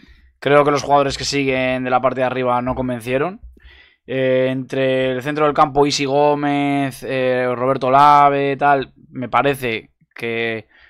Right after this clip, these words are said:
me gustó más Roberto Lave que Isi, y se ha quedado Isi, Roberto Lave no. Mm, París Adot ya se ha lesio-, ya está lesionado en el estre-, en el lateral derecho, y Chimo Navarro son dos laterales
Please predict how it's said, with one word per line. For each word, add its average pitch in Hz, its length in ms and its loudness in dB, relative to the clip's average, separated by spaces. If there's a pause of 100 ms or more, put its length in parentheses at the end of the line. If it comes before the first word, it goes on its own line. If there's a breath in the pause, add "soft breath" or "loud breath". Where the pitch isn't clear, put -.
(260 soft breath)
me 127 160 -4
gustó 127 240 0
más 143 120 4
Roberto 131 320 -2
Lave 127 200 2
que 117 100 -4
Isi, 143 420 -4
y 123 140 -12
se 117 120 -8
ha - 20 -6
quedado 113 240 -2
Isi, 120 180 -6
Roberto 113 260 -8
Lave 113 200 -6
no. 127 260 -8 (680 soft breath)
Mm, 131 480 -8
París 147 320 2
Adot 156 440 6 (100)
ya 151 180 0
se 151 80 0
ha - 20 -2
lesio-, 131 240 -2
ya 139 120 0
está 135 120 -4
lesionado 131 540 -2 (680 soft breath)
en 123 140 -10
el 123 260 -6
estre-, 131 360 -6
en 127 80 -6
el 123 260 -4
lateral 127 280 -2
derecho, 127 360 -6
y 117 60 -8
Chimo 131 200 -8
Navarro 127 380 4
son 131 180 -6
dos 123 300 -6
laterales 123 640 -4